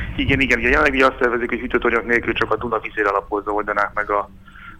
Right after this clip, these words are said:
a, a hat reaktornak a, a hűtését. Ö, miközben korábban arról volt szó, hogy ennyi víz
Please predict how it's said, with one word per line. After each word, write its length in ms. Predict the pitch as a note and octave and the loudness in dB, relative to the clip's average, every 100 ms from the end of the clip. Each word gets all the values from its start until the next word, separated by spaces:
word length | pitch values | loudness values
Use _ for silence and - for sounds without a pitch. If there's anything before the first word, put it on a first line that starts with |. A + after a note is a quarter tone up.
| - | -16
a, 60 | - - - G2 G2 | -10 -6 -2 -2 -2
a 80 | - | -2
hat 240 | G2+ A2+ - | 0 2 2
reaktornak 500 | G#2+ - A2 G2+ G2+ | -2 0 -4 -2 -2
a, 120 | G#2 | -2
a 340 | G#2+ A2 A2+ | -4 -6 -6
hűtését. 800 | - - C3 C3+ C3+ - C#3 C#3 - - - - - - - - - - - - - | -8 -6 -2 2 4 4 0 -2 -6 -18 -16 -16 -18 -20 -20 -20 -20 -20 -20 -18 -6
Ö, 560 | A#2+ A#2+ B2 B2 C3 D3 - | 0 4 6 6 4 0 -2
miközben 380 | C3 B2 A#2 A2+ | -2 0 0 2
korábban 240 | A#2 A2 | 2 4
arról 160 | A2 G#2 | 2 0
volt 240 | G#2 G2 | -2 -4
szó, 80 | - | -8
hogy 300 | F#2 G#2 - | -8 -10 -10
ennyi 260 | - A2 G#2 | -6 -6 -4
víz 200 | G#2 G#2 | -8 -10